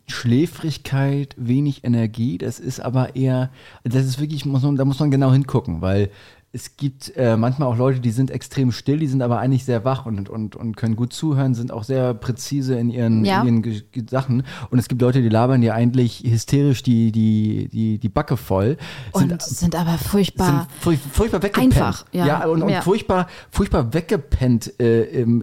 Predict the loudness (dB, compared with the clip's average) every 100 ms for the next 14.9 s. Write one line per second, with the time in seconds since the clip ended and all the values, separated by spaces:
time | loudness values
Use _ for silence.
0 | 0 2 2 2 2 4 2 0 -6 -20
1 | -10 0 0 2 0 2 0 -2 -2 0
2 | -2 -4 -14 -10 -4 2 2 2 0 2
3 | 4 4 4 0 -2 2 2 2 2 2
4 | 2 0 -2 -2 -2 -2 0 0 2 2
5 | 0 -2 -12 -20 -18 -12 0 4 4 2
6 | 2 4 4 4 2 -4 -10 -10 -8 -8
7 | 0 2 4 4 2 0 -2 -4 -4 -4
8 | -6 -6 -8 -4 -4 -4 -2 -2 0 -2
9 | -6 _ -8 -4 -4 -4 -8 _ _ _
10 | _ -18 -16 -12 -6 0 2 4 2 0
11 | 2 2 4 2 2 0 -2 0 -2 -2
12 | -2 -2 0 0 2 2 2 -2 -6 -6
13 | -14 -20 -20 -20 _ 2 4 4 0 -4
14 | -2 -4 -4 0 2 2 2 0 -4